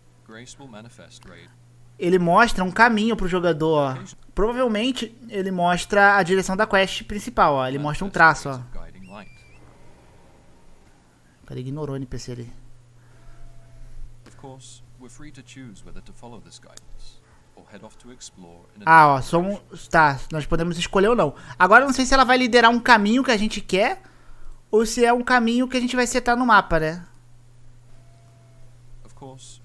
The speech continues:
Speaker 1: we're free to choose whether to follow this guidance or head off to explore in a
Speaker 2: Ó,
Speaker 1: different
Speaker 2: uma
Speaker 1: direction.
Speaker 2: coisa que a gente pode ver é que tem muito animal no mapa, ó, eu percebi isso aqui. Tem bicho no mapa, provavelmente eles vão dar recurso, né? Porque isso é uma função de mundo aberto, geralmente.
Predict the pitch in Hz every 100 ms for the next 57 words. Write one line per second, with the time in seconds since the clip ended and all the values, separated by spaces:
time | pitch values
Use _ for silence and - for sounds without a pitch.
0 | - 127 113 151 147 131 - 131 104 -
1 | - 95 - 120 120 95 - - - -
2 | _ - - _ _ - - 87 107 104
3 | 110 - 123 - - 92 85 87 - 101
4 | 175 170 143 180 208 202 214 214 202 180
5 | 196 170 180 226 - 214 202 214 262 277
6 | 214 202 190 160 - 139 131 131 143 143
7 | 139 - 127 123 117 - - - - -
8 | - - - - - - 170 175 156 175
9 | 190 196 175 180 214 185 190 226 262 269
10 | 233 240 254 269 240 262 247 247 294 -
11 | 202 139 - 147 151 160 156 202 208 214
12 | 208 208 190 208 208 156 175 202 151 160
13 | 151 151 226 247 -